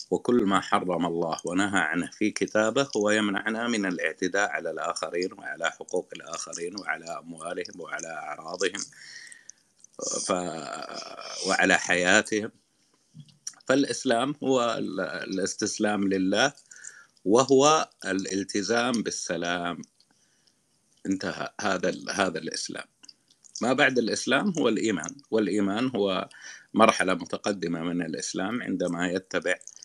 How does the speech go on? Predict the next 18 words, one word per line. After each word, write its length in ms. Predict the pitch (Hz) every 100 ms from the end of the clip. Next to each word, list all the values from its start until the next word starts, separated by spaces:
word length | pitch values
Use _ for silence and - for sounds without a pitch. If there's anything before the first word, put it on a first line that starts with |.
| - - -
يؤمن 500 | 85 101 107 101 90
الإنسان 640 | 87 85 90 87 98 95 87
برسول 480 | 90 87 - 90 82
الله 280 | 82 82
صلى 300 | 80 85 82
الله 340 | 80 85 78 80
عليه 300 | 73 82 80
وسلم 600 | 80 - 95 113 107 92
وبما 480 | 85 92 98 82 80
أنزل 300 | 92 85 85
إليه، 460 | 80 87 101 120 117
ويتبع 720 | 95 101 - - 92 92 95 95
ما 240 | 92 80
أنزل 320 | 98 92 90
عليه 460 | 82 82 92 101 98
من 220 | 90 92
شرائع 640 | 87 90 90 104 104 113 107
ونسك. 560 | 90 80 76 - -